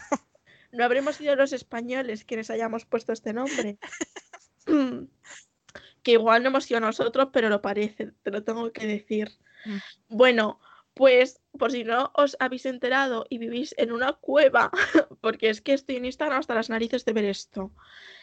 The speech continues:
Speaker 1: Eh, hay un temporal meteorológico azotando el país, especialmente las imágenes que nos han llegado han sido de Madrid, vamos, de la capital, <laughs> que parece esto Moscú. <laughs>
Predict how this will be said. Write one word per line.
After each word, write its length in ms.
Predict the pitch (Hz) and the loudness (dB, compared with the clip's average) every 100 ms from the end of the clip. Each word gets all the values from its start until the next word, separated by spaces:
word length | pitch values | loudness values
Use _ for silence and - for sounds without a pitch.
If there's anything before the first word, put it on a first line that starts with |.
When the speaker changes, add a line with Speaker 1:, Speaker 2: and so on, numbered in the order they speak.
| - - - - | -20 -20 -16 2
Speaker 1:
Eh, 160 | 240 254 - | 6 6 6
hay 320 | 254 285 - | 4 4 0
un 440 | - 277 277 262 254 | -4 -2 -2 -6 -4
temporal 640 | 233 233 233 226 220 220 | -4 -2 0 2 2 0
meteorológico 960 | 247 277 285 269 262 262 277 - 285 - | -2 2 4 4 2 -2 -6 2 2 4
azotando 580 | 226 240 214 226 226 269 | 0 2 0 0 0 2
el 120 | 277 - | 2 2
país, 440 | 190 196 196 - | -2 -2 -4 -10
especialmente 1200 | - 226 - 233 262 277 285 302 302 302 262 294 _ _ _ _ _ _ _ - | -4 -2 0 0 2 0 2 -4 -4 -2 0 0 _ _ _ _ _ _ _ -12
las 300 | 240 247 233 | -10 -8 -6
imágenes 400 | 226 233 254 269 | -4 -4 -4 -4
que 120 | - | -2
nos 140 | 262 262 | -2 -2
han 120 | 254 | 0
llegado 400 | 254 254 262 - | 2 2 0 -2
han 240 | - 247 | -4 -4
sido 260 | 247 269 262 | -4 0 2
de 120 | 254 | 4
Madrid, 460 | 214 202 208 202 196 _ - - - | 2 0 0 0 -2 _ -20 -18 2
vamos, 300 | 226 226 208 | 4 6 4
de 80 | 214 | 4
la 160 | 208 208 | 2 2
capital, 480 | 320 339 - - | 2 2 2 6
<laughs> 1040 | 427 - - - 415 _ - - 508 381 - | 6 4 -10 -14 -14 _ -14 -14 -14 -18 4
que 100 | 254 | 4
parece 480 | 240 240 247 381 - 453 | 6 6 6 4 6 6
esto 320 | - _ 285 330 | 6 _ 0 2
Moscú. 640 | 262 - - - 247 220 | -4 -8 -16 -6 -4 -4
<laughs> 60 | - | -6